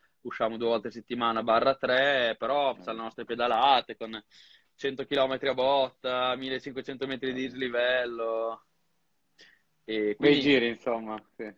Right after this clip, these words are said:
Speaker 1: Sì, ma io mi diverto, la fa-, cioè, per me avere un percorso da decidere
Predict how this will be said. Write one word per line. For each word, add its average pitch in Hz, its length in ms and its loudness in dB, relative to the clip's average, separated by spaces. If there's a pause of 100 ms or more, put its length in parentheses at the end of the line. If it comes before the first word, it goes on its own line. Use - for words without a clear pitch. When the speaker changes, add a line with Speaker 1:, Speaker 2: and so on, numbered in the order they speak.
(220)
Speaker 1:
Sì, 165 260 0
ma 147 120 2
io 180 100 2
mi 170 80 0
diverto, 135 320 2
la 131 60 0
fa-, 131 180 0 (140)
cioè, - 160 2
per 151 140 2
me 190 440 0 (640)
avere 151 640 2
un 143 220 -12
percorso 151 680 -2
da 135 120 0
decidere 120 800 -4